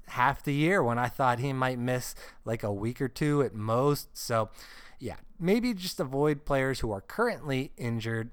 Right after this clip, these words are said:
you know, unless the value becomes so much that you just can't deny it anymore, and you can put, leave him on your I R for a good while, like a Jack Eichel or something like that.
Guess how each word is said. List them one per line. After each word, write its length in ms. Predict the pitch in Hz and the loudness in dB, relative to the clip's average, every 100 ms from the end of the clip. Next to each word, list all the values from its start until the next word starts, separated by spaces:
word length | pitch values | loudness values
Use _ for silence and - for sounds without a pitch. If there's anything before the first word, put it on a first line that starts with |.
| - | -10
you 100 | 180 | -4
know, 160 | 117 98 | -4 -4
unless 460 | 135 131 135 131 - | -2 0 2 0 -2
the 140 | - | -4
value 340 | 113 117 117 113 | 0 2 2 -2
becomes 400 | 110 120 113 107 | -2 -2 -2 -4
so 260 | - 110 | -2 -2
much 280 | 110 107 - | 0 -4 -4
that 100 | 107 | -8
you 80 | 113 | -6
just 220 | 107 - | -8 -6
can't 280 | - 110 101 | -6 -6 -6
deny 300 | 104 101 104 | -4 -2 -2
it 80 | 104 | -2
anymore, 480 | 104 104 104 104 - - - - | -4 -2 -2 -2 -6 -8 -8 -4
and 140 | 120 | -4
you 80 | 113 | -2
can 160 | 120 | -4
put, 200 | - 123 - 202 185 | -2 -2 -2 -12 -2
leave 240 | 151 151 | 0 2
him 100 | 139 | 2
on 140 | 127 | 2
your 140 | 127 123 | 2 4
I 180 | 120 117 | 4 6
R 220 | 113 113 | 4 2
for 240 | - 110 | 0 -2
a 40 | 110 | 0
good 240 | 131 117 | -2 -2
while, 360 | 107 104 107 104 | 0 2 2 0
like 160 | 101 | -4
a 40 | 95 | -4
Jack 300 | 110 98 - | -4 -4 -4
Eichel 300 | 98 - 90 | -8 -8 -10
or 100 | 95 | -8
something 400 | 104 92 104 95 | -6 -6 -8 -10
like 220 | 90 - | -10 -10
that. 280 | 95 87 | -10 -10